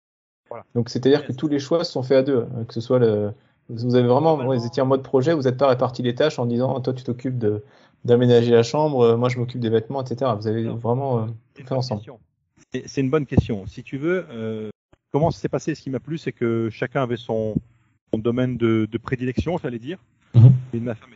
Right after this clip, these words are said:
Speaker 1: était bien plus adaptée à la réalité large que le mien. Mais, euh, si tu veux, ça s'est fait en bonne entente.
Speaker 2: D'accord. Donc t'avais, euh... donc tu vois, tu t'es, euh, tu t'es quand même un peu investi dans la, effectivement dans la, l'aspect logistique.
Speaker 1: Complètement.
Speaker 2: euh.
Speaker 1: Complètement. Là où je me suis investi aussi,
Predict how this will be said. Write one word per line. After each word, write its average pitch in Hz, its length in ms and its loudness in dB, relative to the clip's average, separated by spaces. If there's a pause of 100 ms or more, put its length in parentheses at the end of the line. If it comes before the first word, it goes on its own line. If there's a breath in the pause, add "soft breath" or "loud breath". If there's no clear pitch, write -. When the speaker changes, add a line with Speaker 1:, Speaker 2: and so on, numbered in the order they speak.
Speaker 1:
était 104 120 -20
bien 113 240 -8
plus 123 440 -10 (140)
adaptée 123 380 -6
à 127 40 -4
la 117 140 -6
réalité 113 480 -6
large 117 280 -6
que - 100 -6
le 107 80 -2
mien. 131 260 -4 (540)
Mais, 165 240 -4
euh, 117 420 -2
si - 160 -14
tu 135 140 -10
veux, 170 100 -6
ça 180 100 -8
s'est 147 100 -10
fait 151 120 -6
en 143 100 -4
bonne 135 160 -2
entente. 101 300 -10 (640)
Speaker 2:
D'accord. 107 280 0 (880)
Donc 127 120 -4
t'avais, 123 260 2
euh... 107 240 2 (600 loud breath)
donc 120 100 -4 (100)
tu - 120 0
vois, 135 40 6
tu 127 140 -6
t'es, 127 180 4
euh, 107 160 4
tu 117 140 -10
t'es 127 160 -2
quand - 160 2
même 135 100 2
un 127 220 2
peu 131 120 0
investi 127 360 2
dans 123 100 2
la, 107 220 0
effectivement 120 340 -4
dans 113 100 0
la, 101 180 -2
l'aspect 110 260 -2
logistique. 120 540 -2
Speaker 1:
Complètement. 107 180 -2
Speaker 2:
euh. 101 80 -4
Speaker 1:
Complètement. 127 460 -6 (260)
Là 139 80 2
où 143 60 0
je 131 100 -10
me 131 60 -4
suis - 120 -6
investi 120 380 0
aussi, 147 540 -4